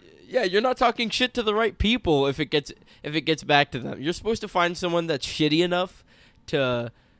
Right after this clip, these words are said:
listen and make fun of this person behind their back, but not so shitty that they're gonna go tell other people.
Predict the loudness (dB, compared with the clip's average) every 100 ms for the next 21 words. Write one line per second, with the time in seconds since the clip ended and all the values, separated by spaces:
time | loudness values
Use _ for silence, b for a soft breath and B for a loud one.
0 | b -6 -4 -2 0 2 2 2 0 0
1 | 0 0 -2 -2 -2 -2 0 0 -2 -4
2 | -2 -2 -4 -6 -6 -2 -2 -2 -10 -2
3 | 2 2 0 0 -2 -2 -2 -4 -4 -6
4 | -4 -4 -4 -2 0 -2 -8 -10 -10 -10
5 | -14